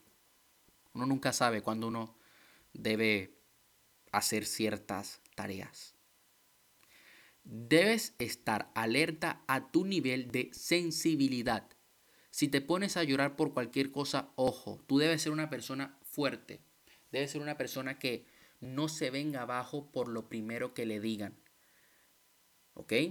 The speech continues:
Es importante que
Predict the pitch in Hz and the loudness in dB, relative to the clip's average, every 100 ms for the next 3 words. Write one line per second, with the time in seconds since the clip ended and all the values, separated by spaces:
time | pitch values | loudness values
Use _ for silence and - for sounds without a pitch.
0 | - - _ _ _ - - 139 143 139 | -4 -20 _ _ _ -12 -8 -2 0 0
1 | 135 127 123 120 _ _ _ _ - 107 | -2 -2 -8 -8 _ _ _ _ -2 0
2 | 104 101 | 0 -4